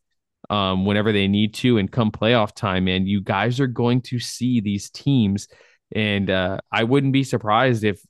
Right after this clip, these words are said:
you know, the Warriors and Lakers are at the end standing with each other in the Western Conference just because of the talent level that they have. So, uh, keep that in mind, man. Keep that in mind. And, uh,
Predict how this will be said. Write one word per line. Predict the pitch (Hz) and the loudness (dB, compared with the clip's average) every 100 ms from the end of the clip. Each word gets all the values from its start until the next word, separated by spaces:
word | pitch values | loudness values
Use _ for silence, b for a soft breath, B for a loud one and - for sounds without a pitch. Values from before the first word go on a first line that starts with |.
| - | -6
you | 104 | -2
know, | 104 | 0
the | 101 | 0
Warriors | 95 104 110 113 104 | 0 2 2 2 -2
and | 98 | -2
Lakers | 107 117 107 101 | -2 -2 -2 -2
are | 104 95 - | -2 -4 -4
at | 107 104 | -6 -4
the | 107 101 | -4 -2
end | 104 104 | -2 -4
standing | - - 104 107 117 101 | -6 -6 -4 -2 0 -2
with | 95 | -4
each | 98 - | -6 -4
other | 101 | -2
in | 98 | -2
the | 92 | -4
Western | 101 - 92 | -4 -6 -6
Conference | 98 104 101 95 | -4 -4 -4 -8
just | - 107 - | -8 -8 -6
because | 107 117 107 | -6 -4 -4
of | 98 | -6
the | - | -12
talent | - - 107 98 | -18 -6 -4 -4
level | 95 98 95 | -6 -8 -6
that | 95 | -8
they | - 85 - | -8 -12 -10
have. | 92 95 87 82 | -6 -4 -4 -6
So, | - 87 87 b b b _ | -8 -8 -8 b b b _
uh, | - 85 - | -4 -4 -6
keep | - 165 147 | -2 -2 2
that | 175 | 0
in | 147 | 2
mind, | 127 120 95 | 0 0 -2
man. | 101 95 98 | -2 -2 -4
Keep | - 143 - | -2 -2 0
that | 151 | 0
in | 139 | 2
mind. | 120 113 113 110 | 2 2 2 0
And, | 92 98 92 90 | -2 -4 -4 -2
uh, | 98 | -2